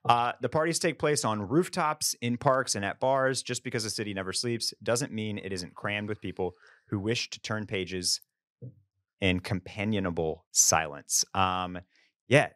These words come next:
that, here's a quote from somebody that attended. "I got an hour of reading done, and I hung out with some of my best friends, which I'd wanted to do anyway." That doesn't usually happen. So, I,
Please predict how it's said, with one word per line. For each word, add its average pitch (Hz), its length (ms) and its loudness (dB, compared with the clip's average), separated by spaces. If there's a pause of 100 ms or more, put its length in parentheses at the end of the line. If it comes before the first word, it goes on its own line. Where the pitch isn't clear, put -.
that, 117 200 2
here's 131 200 -2
a 143 60 -4
quote 131 200 0
from 127 120 -6
somebody 123 280 0
that 113 100 0
attended. 131 420 -2 (440)
"I 123 100 4
got 135 140 4
an 117 100 0
hour 151 280 2
of 127 120 0
reading 135 260 2
done, 143 360 2
and 107 120 -2
I 107 60 0
hung 139 160 0
out 143 120 0
with 110 80 0
some 131 120 0
of 120 60 -2
my 113 140 0
best 120 260 0
friends, 143 340 -2 (140)
which 110 160 2
I'd 101 120 0
wanted 113 320 -2
to 147 80 -6
do 156 240 0
anyway." 82 440 -4 (680)
That 117 140 6
doesn't 131 300 -2
usually 107 280 -4
happen. 85 400 -2 (420)
So, 131 420 4
I, 139 100 -2